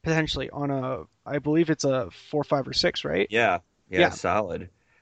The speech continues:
Speaker 1: So
Speaker 2: Or
Speaker 1: fif-
Speaker 2: fifty percent chance of coming back.
Speaker 1: Exactly.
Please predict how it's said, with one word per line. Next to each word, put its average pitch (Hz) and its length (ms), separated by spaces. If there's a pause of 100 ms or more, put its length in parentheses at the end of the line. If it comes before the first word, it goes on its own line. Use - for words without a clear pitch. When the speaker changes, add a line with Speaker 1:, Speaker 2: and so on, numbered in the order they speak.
(140)
Speaker 1:
So - 200
Speaker 2:
Or 165 40
Speaker 1:
fif- 240 140
Speaker 2:
fifty 123 220
percent 107 300
chance 104 240
of 104 60
coming 92 220
back. 92 300
Speaker 1:
Exactly. 151 520